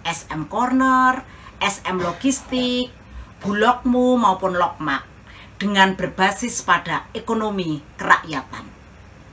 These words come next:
Selamat atas terbitnya buku Dari Teks Menuju Konteks dan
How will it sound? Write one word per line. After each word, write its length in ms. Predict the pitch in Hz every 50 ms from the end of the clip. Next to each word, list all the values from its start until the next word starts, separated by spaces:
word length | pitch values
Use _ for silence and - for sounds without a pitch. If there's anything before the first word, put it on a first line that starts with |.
| - - - - -
Selamat 640 | - - - 170 165 160 160 175 190 214 - - -
atas 300 | - - 220 214 - -
terbitnya 480 | 226 - - 220 196 - 220 214 202 -
buku 240 | 226 226 - - 247 202
Dari 240 | 226 214 214 214 214 - - - - -
Teks 460 | 254 269 277 - - - - - 233
Menuju 400 | 226 220 214 214 214 - 202 190
Konteks 640 | - 175 170 160 - 147 147 - - - - - - - - -
dan 240 | - 180 160 151 151